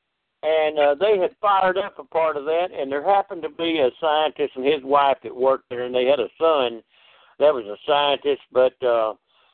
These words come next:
he come back and everything was quartered off, and he asked him what the hell was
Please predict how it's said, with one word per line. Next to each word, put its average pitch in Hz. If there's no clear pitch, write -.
he 156
come 175
back 156
and 151
everything 156
was 123
quartered 147
off, 151
and 107
he 147
asked 160
him 117
what 165
the 139
hell 165
was 147